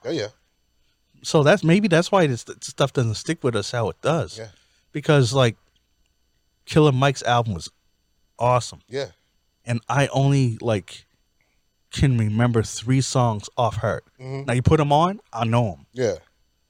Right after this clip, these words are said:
Speaker 2: But even with the last Kendrick album, I love that album.
Speaker 1: Mm-hmm.
Speaker 2: But it doesn't st-, 'cause I don't, 'cause rather than back in the day, rewind to that track, rewind
Speaker 1: Yeah.
Speaker 2: to that track,
Speaker 1: Yeah.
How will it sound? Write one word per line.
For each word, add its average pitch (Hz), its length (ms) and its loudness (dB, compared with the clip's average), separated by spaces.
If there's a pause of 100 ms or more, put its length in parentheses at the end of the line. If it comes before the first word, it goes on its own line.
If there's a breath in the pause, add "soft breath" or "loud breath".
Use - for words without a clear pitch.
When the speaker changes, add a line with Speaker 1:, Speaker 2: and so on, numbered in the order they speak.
(260)
Speaker 2:
But 127 160 -2
even 180 240 4
with 190 100 0
the 160 100 0
last 160 260 -8
Kendrick 190 340 -2
album, 98 240 -2
I 110 60 -2
love 143 240 0
that 101 160 -2
album. 76 260 -6
Speaker 1:
Mm-hmm. 110 160 -18 (420)
Speaker 2:
But 123 200 -2
it 131 100 -2
doesn't 147 260 2
st-, - 200 -10
'cause 135 200 2
I 139 160 4
don't, 151 280 2 (600)
'cause 123 200 2
rather 160 300 6
than 131 460 0 (340)
back 139 200 0
in 143 60 4
the 127 60 2
day, 117 400 2
rewind 107 460 4
to - 60 -6
that 104 160 0
track, 98 380 -4
rewind 104 320 -2
Speaker 1:
Yeah. - 40 -10
Speaker 2:
to 110 60 2
that 95 160 -2
track, 101 320 -2
Speaker 1:
Yeah. 90 120 -16